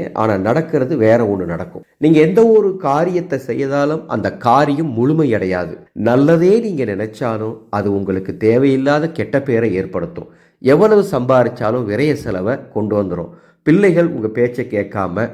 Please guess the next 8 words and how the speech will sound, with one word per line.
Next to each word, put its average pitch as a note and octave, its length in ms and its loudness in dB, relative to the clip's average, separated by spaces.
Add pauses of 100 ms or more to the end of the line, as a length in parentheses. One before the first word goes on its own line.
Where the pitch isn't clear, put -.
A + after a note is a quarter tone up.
(420)
தேவையற்ற D#3 600 2
குணங்களோடு A#2+ 560 -2 (100)
இருப்பாங்க. F2+ 460 -6 (580)
அதே E3+ 220 4
மாதிரி F#3 320 0
குடும்பத்துல E3+ 600 -2 (100)
வியாதிகள் B2 720 0
அதிகரிக்கும். F2 560 -10